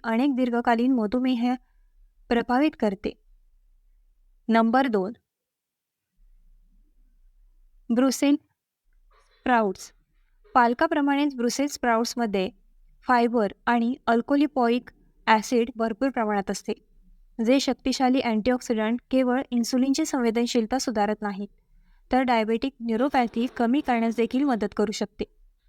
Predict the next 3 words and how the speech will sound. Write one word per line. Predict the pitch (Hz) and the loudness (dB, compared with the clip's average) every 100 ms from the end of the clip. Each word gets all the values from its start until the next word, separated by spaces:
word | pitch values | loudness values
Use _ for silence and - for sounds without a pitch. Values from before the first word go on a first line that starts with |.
| _ _ _ _ _ _ _ _ _ _ _ - | _ _ _ _ _ _ _ _ _ _ _ -2
ब्रेड | 247 277 302 | 2 4 2
स्प्राउट्समधील | - _ _ _ _ 247 240 240 285 - - _ _ 233 240 247 214 247 _ _ | -4 _ _ _ _ 0 2 0 -4 -10 -18 _ _ 0 2 4 2 -2 _ _
फायबर | - 233 233 233 214 | 0 2 2 2 -2